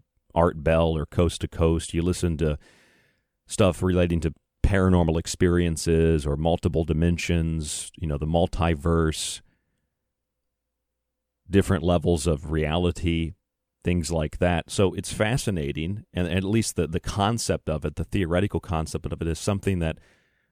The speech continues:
whether you were a terrible student in school like me or you were a straight A valedictorian, unlike me,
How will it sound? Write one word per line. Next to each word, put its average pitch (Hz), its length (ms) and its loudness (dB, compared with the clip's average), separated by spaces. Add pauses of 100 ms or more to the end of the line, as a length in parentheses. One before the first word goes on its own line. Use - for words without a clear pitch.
(120)
whether 90 300 4
you 87 220 4
were 78 240 2
a 76 100 0 (140)
terrible 87 340 2
student 85 400 0
in 80 120 -2
school 82 340 0
like - 180 -6
me 107 440 2 (360)
or 87 220 0
you 87 180 2
were 82 160 2
a 73 80 -4 (160)
straight 87 340 2
A 82 220 4
valedictorian, 87 1080 2 (600)
unlike 110 440 4
me, 82 300 0